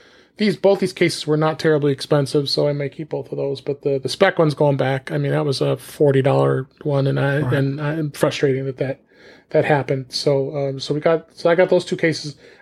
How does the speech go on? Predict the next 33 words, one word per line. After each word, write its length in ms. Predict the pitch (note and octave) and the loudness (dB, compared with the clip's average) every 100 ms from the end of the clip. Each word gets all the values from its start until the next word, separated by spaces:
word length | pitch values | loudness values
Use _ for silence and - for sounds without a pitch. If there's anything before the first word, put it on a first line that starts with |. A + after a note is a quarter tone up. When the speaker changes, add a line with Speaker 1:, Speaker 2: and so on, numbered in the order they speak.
| - | -6
Speaker 1:
I 60 | |
had 220 | E3+ G3 F3+ | 2 2 2
the 180 | F#3+ E3+ | -2 0
Apple 480 | F3+ F3+ E3+ F#3 - | 0 2 2 0 -2
one. 380 | E3+ E3 D#3+ E3+ | 2 4 2 0
I 100 | D#3+ | -4
put 220 | C#3+ F3 | 0 2
it 60 | D#3+ | 4
on. 100 | E3 | 4
I 20 | |
was 80 | D#3 | 4
like, 140 | D#3 F#3 | 0 2
"Why 140 | A#3+ | 2
am 100 | B3+ | 2
I 40 | |
spending 300 | G3 - D#3 | 0 2 2
fifty 280 | D3 D#3+ - | 2 0 0
bucks 260 | C3+ D3 - | -2 -2 0
on 100 | C#3+ | -2
this 140 | C#3 | -2
case?" 320 | - C#3+ D3+ | 0 0 0
And, 200 | D3 C#3 | -2 -4
and 100 | D#3+ | -2
I 100 | D3 | 0
know 220 | D3 D#3 D3 | 2 4 4
it, 160 | - | 0
it 180 | D3+ C3 | -6 -4
sucks 380 | - C#3 - - | -2 -2 -4 -10
because 320 | C#3+ C#3 C#3 | -10 -4 -4
it's, 220 | B2+ - | -4 -6
it's 200 | - C#3+ | -8 -6
so 160 | - C#3 | -2 -2
flimsy. 580 | - C#3+ C#3+ C#3 C#3 | 0 0 0 0 -2